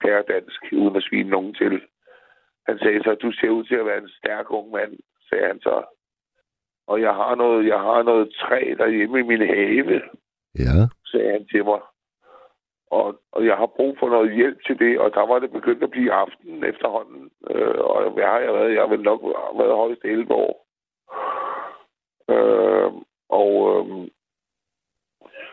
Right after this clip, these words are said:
Speaker 1: så, øh, spurgte han mig, om jeg ville tjene halvtreds kroner på, at, at, at, at, øh,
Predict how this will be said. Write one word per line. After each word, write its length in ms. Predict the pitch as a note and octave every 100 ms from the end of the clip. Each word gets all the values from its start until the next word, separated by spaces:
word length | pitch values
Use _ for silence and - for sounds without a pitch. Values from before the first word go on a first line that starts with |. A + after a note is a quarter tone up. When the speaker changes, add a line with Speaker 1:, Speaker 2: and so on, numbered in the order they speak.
| -
Speaker 1:
så, 220 | - C#3 C#3 C3+ C3+ C3
øh, 1040 | B2+ B2 A#2+ A#2+ A#2 A2+ A2 G2+ F#2+ F#2+ E2+ - - - _ _ _ _ _ _ _ _ _ _
spurgte 340 | _ C3 C3+
han 80 | C#3 D3
mig, 100 | A#2+
om 280 | A2+ G#2+ A2+
jeg 100 | A2+
ville 180 | A2 -
tjene 260 | B2 C#3+
halvtreds 360 | C3+ - A#2 B2+
kroner 340 | - A#2 B2+ D#3+
på, 260 | B2 A#2+ A#2+
at, 200 | G#2+ G#2
at, 280 | A2 A2 -
at, 300 | C#2+ G#2+ -
at, 240 | G2 G#2+ - -
øh, 800 | - G#2 G2+ G2 G2 F#2+ F2+ -